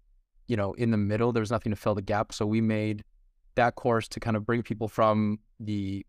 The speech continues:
Forex area, teach them a little bit more about options and futures, and then move them over to just kind of entirely options. So I made a course for that. And then after that, that was pretty successful. Then I made the one that was specifically for options on, like, equities versus, like, options on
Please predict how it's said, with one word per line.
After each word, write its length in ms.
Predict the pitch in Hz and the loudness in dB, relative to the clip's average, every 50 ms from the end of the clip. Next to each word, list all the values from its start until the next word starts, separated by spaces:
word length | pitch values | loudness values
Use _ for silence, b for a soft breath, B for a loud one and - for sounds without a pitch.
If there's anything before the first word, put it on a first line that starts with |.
| _ _ - | _ _ -4
Forex 360 | - 151 147 143 139 - - | 0 2 4 4 2 2 0
area, 440 | 131 123 123 120 120 120 117 113 110 - _ _ _ _ _ _ _ - - | 0 2 2 2 2 2 2 0 0 -2 _ _ _ _ _ _ _ -10 -6
teach 180 | - 139 - | -4 -4 -2
them 100 | - 127 | 0 0
a 40 | 117 | 0
little 160 | 117 110 113 | 2 2 2
bit 40 | 107 | 2
more 120 | 110 110 | 2 2
about 180 | 107 95 101 92 | 2 2 2 2
options 520 | 107 107 104 - - 113 110 110 107 - | 2 2 0 0 -2 -2 -2 -2 -2 -2
and 160 | 104 101 95 - | -4 -4 -4 -4
futures, 680 | - 135 131 - - - 120 113 110 110 107 92 - - | -2 -2 -2 0 0 0 0 2 2 0 -2 -2 -4 -2
and 100 | 113 110 | 0 0
then 120 | 104 104 | 2 2
move 180 | 104 107 107 104 | 2 0 0 0
them 120 | 107 104 | 0 0
over 180 | 101 101 98 101 | 0 0 -2 -4
to 440 | 98 - - 110 98 92 92 90 87 - | -6 -4 -4 -2 -2 -2 -2 -4 -6 -4
just 260 | - 98 - - - | -4 -4 -4 -6 -8
kind 160 | - 107 98 | -6 -6 -4
of 80 | 92 101 | -4 -4
entirely 420 | 98 - - 98 95 95 95 - | -4 -4 -2 -2 -2 -2 -2 -4
options. 580 | - - - - - - - - - - - - _ _ _ _ _ _ _ _ - | -4 -6 -8 -8 -10 -12 -12 -12 -14 -14 -16 -16 _ _ _ _ _ _ _ _ -6
So 400 | - - 123 113 110 107 101 101 _ _ _ - | -2 2 2 4 4 2 0 -2 _ _ _ -6
I 100 | - 117 | -2 0
made 160 | 120 123 120 | 2 2 0
a 20 | 123 | 0
course 240 | - 135 123 117 - | 0 -2 -2 -2 -2
for 100 | - 117 | 0 2
that. 240 | 117 113 113 110 - | 2 4 2 2 0
And 120 | 120 117 | -2 0
then 80 | 113 110 | 0 0
after 280 | 104 110 - - 120 | 0 -2 -2 -4 -2
that, 260 | 107 113 123 120 117 110 | 0 2 4 4 4 4
that 120 | 113 101 | 2 0
was 100 | - - | 0 -2
pretty 180 | - - 123 113 | -2 -2 -2 -2
successful. 640 | - - - - 110 107 - - 117 110 107 107 - - | -2 -4 -2 -2 -2 -2 -2 -2 0 0 -2 -2 -4 -2
Then 100 | 107 104 | -2 0
I 40 | |
made 220 | 104 104 101 98 95 | 0 -2 -2 -2 -2
the 100 | 104 98 | -2 -2
one 300 | 95 101 98 95 92 - _ | -2 -2 -2 -2 -4 -4 _
that 160 | - 101 90 | 0 0 0
was 160 | 101 101 - - _ _ _ _ - - - | 0 -4 -8 -10 _ _ _ _ -20 -20 -18
specifically 520 | - - 131 120 - 151 127 123 - 127 | -8 -6 -4 -2 -2 -2 -2 0 0 0
for 220 | - - 107 - 104 | 0 0 -2 0 0
options 400 | 107 104 - - 101 98 98 82 | 0 0 0 -2 -4 -2 -2 -2
on, 180 | - 101 101 95 | -2 0 0 0
like, 120 | 95 - - | -2 -2 -4
equities 540 | 95 95 - - 82 - - - - - - - _ _ _ _ - - | -6 -6 -6 -6 -8 -8 -8 -8 -10 -12 -14 -16 _ _ _ _ -8 -4
versus, 280 | - 104 95 - 101 90 | -4 -2 -2 -2 -2 -2
like, 120 | 90 92 - | -2 -2 0
options 300 | - 101 - - 113 98 | 0 0 0 0 -2 -2
on 220 | 101 - - - | -2 -2 -4 -8